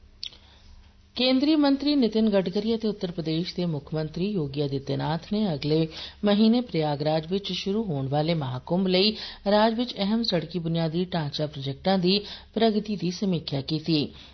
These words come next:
ਇਸ ਦੌਰਾਨ ਤਰੇਹਠ ਇਸ਼ਾਰੇ ਇੱਕ ਸੱਤ ਕਿਲੋਮੀਟਰ ਲੰਮੇ ਰਾਏਬਰੇਲੀ ਪ੍ਰਯਾਗਰਾਜ ਰਾਸ਼ਟਰੀ ਸ਼ਾਹਰਾਹ ਨੂੰ ਚੌੜਾ ਕਰਨ, ਚਾਰ ਥਾਵਾਂ ਤੇ ਚਾਰ ਮਾਰਗੀ ਬਾਈਪਾਸ ਦੇ ਨਿਰਮਾਣ, ਪ੍ਰਯਾਗਰਾਜ ਇਨਰ ਰਿੰਗ ਰੋਡ ਦੇ ਸੱਤ ਇਸ਼ਾਰੇ ਛੇ ਕਿਲੋਮੀਟਰ ਹਿੱਸੇ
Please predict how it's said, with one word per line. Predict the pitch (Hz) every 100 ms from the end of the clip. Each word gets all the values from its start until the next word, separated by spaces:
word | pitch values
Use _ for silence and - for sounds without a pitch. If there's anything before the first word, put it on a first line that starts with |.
| - 190
ਇਸ | 196 196
ਦੌਰਾਨ | 202 214 233
ਤਰੇਹਠ | 247 180 175 180
ਇਸ਼ਾਰੇ | 175 180 180 196
ਇੱਕ | 160 160
ਸੱਤ | - 185 185
ਕਿਲੋਮੀਟਰ | - 151 147 151 170
ਲੰਮੇ | 151 139 147 190 214 - - -
ਰਾਏਬਰੇਲੀ | 208 226 240 247 247 262
ਪ੍ਰਯਾਗਰਾਜ | 175 156 147 160 170 147
ਰਾਸ਼ਟਰੀ | 151 165 185
ਸ਼ਾਹਰਾਹ | - 139 139 143
ਨੂੰ | 185
ਚੌੜਾ | 208 131 127
ਕਰਨ, | 143 156 202 214 - - -
ਚਾਰ | 226 220
ਥਾਵਾਂ | 233 254 240 240
ਤੇ | 240 254 269
ਚਾਰ | - 196 180 202
ਮਾਰਗੀ | 220 196 180 196
ਬਾਈਪਾਸ | 156 139 139 147 147
ਦੇ | - 131
ਨਿਰਮਾਣ, | 127 143 180 208 214 - -
ਪ੍ਰਯਾਗਰਾਜ | - 220 226 233 254 254
ਇਨਰ | 208 202 214
ਰਿੰਗ | 202 190
ਰੋਡ | 170 175 185 -
ਦੇ | 196
ਸੱਤ | 196 202
ਇਸ਼ਾਰੇ | 190 185 170 185
ਛੇ | 180 226
ਕਿਲੋਮੀਟਰ | 220 175 151 147 165 147
ਹਿੱਸੇ | 131 - 202